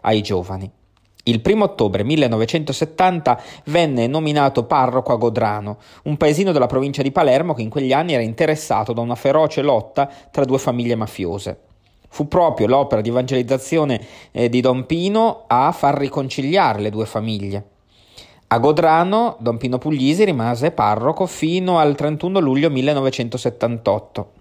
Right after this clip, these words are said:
Dal settantotto al novanta,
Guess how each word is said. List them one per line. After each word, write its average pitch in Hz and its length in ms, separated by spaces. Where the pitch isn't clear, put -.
Dal 135 140
settantotto 156 800
al 123 80
novanta, 202 800